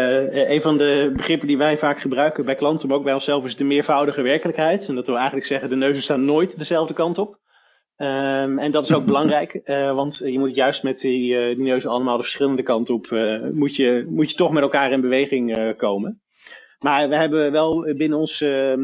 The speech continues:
binnen ons bedrijf, ja, onze missie is wereldvrede in tweeduizend vijfentwintig. Eh,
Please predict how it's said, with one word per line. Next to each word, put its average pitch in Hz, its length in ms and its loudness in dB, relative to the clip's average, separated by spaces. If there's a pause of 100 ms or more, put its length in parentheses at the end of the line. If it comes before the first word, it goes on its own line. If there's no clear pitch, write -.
(300)
binnen 151 200 -2
ons 147 160 -2
bedrijf, 143 360 0
ja, 147 80 -2
onze 143 200 -2
missie 160 420 2
is 143 220 -4
wereldvrede 143 760 0
in 135 100 -6
tweeduizend 123 500 -2
vijfentwintig. 127 760 -2 (960)
Eh, 117 260 -6